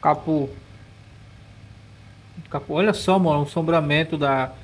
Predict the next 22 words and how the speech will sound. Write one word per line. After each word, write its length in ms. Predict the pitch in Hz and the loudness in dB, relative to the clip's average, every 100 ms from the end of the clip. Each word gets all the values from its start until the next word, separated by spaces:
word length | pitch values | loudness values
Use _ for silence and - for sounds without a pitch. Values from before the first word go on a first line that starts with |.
| - - - - | -20 -20 -20 -12
dos 160 | 135 | -4
detalhes 480 | 147 147 143 131 139 | 0 0 0 -2 0
do 80 | 143 | -2
capô, 480 | 143 143 - - 135 | -4 -4 -6 -10 -8
velho, 180 | 135 131 | -4 -4
isso 160 | - | -4
tá 120 | 143 | -8
muito 460 | 147 143 143 147 143 | -6 -4 -4 -6 -6
bom. 280 | 131 131 131 - - - - - - - - - | -4 -4 -4 -12 -20 -20 -20 -20 -20 -20 -20 -12
Tá 100 | 131 | -6
vendo? 260 | 143 190 147 - - - - - - - - - - - - - | -2 0 -2 -8 -20 -20 -20 -20 -20 -20 -20 -20 -20 -20 -20 -14
Muito 400 | 139 143 160 151 | -8 -6 -4 -2
da 180 | 143 131 | -2 0
hora. 260 | 135 147 - | -2 -2 -4
O 80 | 180 | -2
capô 300 | 220 214 220 | -2 2 2
a 40 | |
gente 160 | 220 208 | 2 0
pode 200 | 214 202 | -2 0
até 160 | 214 | -2
pôr, 280 | 214 175 151 | -2 -2 0
né? 160 | 151 | -2